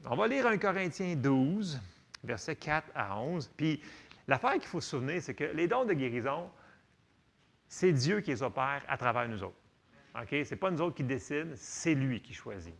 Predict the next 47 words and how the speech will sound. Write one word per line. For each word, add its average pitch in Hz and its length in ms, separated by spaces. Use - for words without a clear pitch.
Puis 98 120
on 90 60
va 98 120
le 101 100
lire, 147 240
c'est, 104 220
c'est 127 140
clair. 104 260
Notre 262 400
travail 190 480
là-dedans, 110 540
c'est - 220
de 110 160
vouloir, 120 840
ça - 160
dit 113 220
aspirer 170 840
aux 120 140
dons 113 160
les 110 120
meilleurs. 98 180
Tu 98 60
sais, 214 80
aspirer, 151 500
ça - 960
veut 101 80
dire 139 100
que 127 60
tu 127 200
fais 156 280
quelque 135 260
chose. 127 220
Tu 165 260
veux 139 480
que 127 80
ça 123 220
l'arrive. 117 480
Tu 151 120
veux 156 220
que 208 140
le 160 180
Seigneur 143 500
t'utilise 170 680
pour 151 300
aider 143 280
une 156 160
personne, 113 400